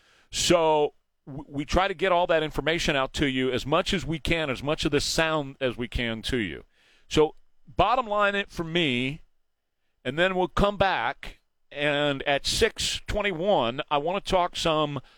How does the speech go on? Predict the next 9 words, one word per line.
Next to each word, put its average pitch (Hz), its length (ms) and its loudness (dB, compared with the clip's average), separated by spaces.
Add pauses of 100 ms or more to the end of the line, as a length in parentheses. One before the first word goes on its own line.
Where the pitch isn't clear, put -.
(140)
about 151 280 2
what 147 260 0
Bidenomics 160 760 -2
is 113 120 -6
doing 139 580 -2 (440)
to - 140 2
you, 131 480 0 (220)
you 170 320 -4
personally. - 600 -4